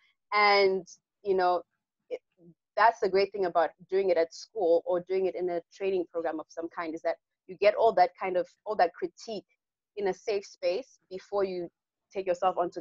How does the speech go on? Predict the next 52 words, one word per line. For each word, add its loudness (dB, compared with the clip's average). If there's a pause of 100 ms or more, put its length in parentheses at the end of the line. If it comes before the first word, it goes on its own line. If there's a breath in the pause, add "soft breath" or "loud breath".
camera -2
and, -8 (120)
you -16
know, -10
the -20
whole -2
world 0
is -20
seeing -4
you. -8 (540)
So 6 (100)
I -2
think -2
it's -6
very 2
important -4
to -20
be -16
trained. -4
And -4
then, -2 (480)
like 2
you -8
said, 4
it's -2
not 2
enough 2 (300)
to -12
just -6
be -14
talented. 2 (180)
Um, 0 (580)
you -10
need 0 (140)
the -12
training, 0
you 0
need 0
an 0 (120)
agent. -2 (440)
Like, 0
you -12
just -2
need -4
a 0
support -8
structure -4
that 0
works -2
really -6
well. -2 (440)
And -6